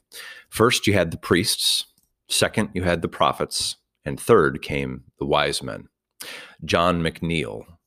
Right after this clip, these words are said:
author of A History of the Cure of Souls, explains, quote, "The wise men counseled their fellows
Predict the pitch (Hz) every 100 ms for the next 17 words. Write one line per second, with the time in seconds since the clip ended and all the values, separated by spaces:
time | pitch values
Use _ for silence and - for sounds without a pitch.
0 | _ _ _ - 78 - 71 69 67 -
1 | 110 - 95 76 - - - 87 64 -
2 | - 69 53 52 - - - - 82 71
3 | 62 - - - 76 - - - - -
4 | _ _ _ - 82 90 117 143 92 73
5 | 60 64 - 98 98 - 90 82 76 73
6 | - - 92 71 69 - -